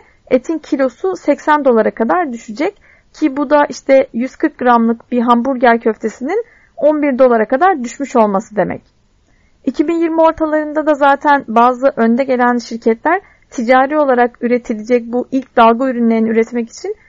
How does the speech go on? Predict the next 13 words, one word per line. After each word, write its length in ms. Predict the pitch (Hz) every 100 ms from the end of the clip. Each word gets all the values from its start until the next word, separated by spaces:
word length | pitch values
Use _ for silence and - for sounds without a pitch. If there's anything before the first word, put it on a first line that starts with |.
| _ -
pilot 280 | 294 311
aşamada 400 | 269 - 220 214
üretim 340 | 220 208 196 208
yapacak 360 | 202 - 359 370 _
tesislerine 520 | 277 240 - 254 302
geçiş 400 | 285 240 285 262
yaptılar. 440 | 202 180 - 208 403 - _ _ _ _
Geçtiğimiz 500 | 269 - 320 330 330
sonbaharda 640 | 320 294 294 285 294 277 277
da 180 | 294 294
Amerikan 540 | - 240 269 269 294 285
Tarım 300 | 277 285 269
Departmanı 540 | 262 233 - 233 311